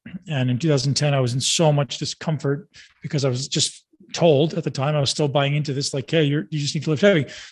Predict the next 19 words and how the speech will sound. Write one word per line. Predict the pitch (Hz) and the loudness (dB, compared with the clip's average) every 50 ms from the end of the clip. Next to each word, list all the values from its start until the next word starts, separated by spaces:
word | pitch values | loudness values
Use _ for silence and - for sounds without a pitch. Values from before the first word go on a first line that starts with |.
| _ - | _ 2
Now, | 208 | 4
I | 208 | 4
will | 202 233 233 | 6 4 4
say | - - 202 175 | 4 4 4 2
with | 160 156 131 | 2 2 0
the | 160 156 | 0 0
asterisk, | 127 123 123 - - 151 135 117 - - - - _ _ - | 2 0 0 -2 -4 -4 -4 -4 -6 -10 -12 -18 _ _ -18
<clears throat> | - 120 139 151 - - _ _ | -16 -16 -16 -18 -18 -20 _ _
I've | - 156 160 | -2 0 2
been | 151 165 160 | 2 2 0
training, | - 165 165 147 143 131 120 123 - _ _ _ _ _ _ _ _ _ _ _ _ _ _ _ _ _ _ _ - | 0 0 0 0 0 -2 -4 -6 -10 _ _ _ _ _ _ _ _ _ _ _ _ _ _ _ _ _ _ _ -2
quote | - 160 151 | 0 2 2
unquote, | 139 151 160 | 2 2 0
with | 147 131 - | -2 -2 -2
intelligence | 139 117 - 156 151 156 143 131 131 120 - - - - - - - - - - - - - _ _ | -4 -2 2 4 4 4 4 2 -2 -4 -6 -12 -16 -18 -20 -20 -20 -20 -20 -20 -20 -20 -20 _ _
since, | - - - - 175 151 147 143 127 - - - - 147 - - _ | -14 -10 -4 0 0 2 2 0 0 -2 -4 -4 -6 -8 -12 -16 _
um, | - 139 131 127 127 127 127 127 127 127 131 135 131 143 - _ _ _ _ _ _ _ _ _ _ - - _ _ _ _ _ _ - | -8 -6 -4 -2 -2 -2 -4 -4 -4 -4 -6 -8 -10 -12 -18 _ _ _ _ _ _ _ _ _ _ -20 -20 _ _ _ _ _ _ -8
you | 156 143 135 | -6 -4 -4
know, | 160 | -4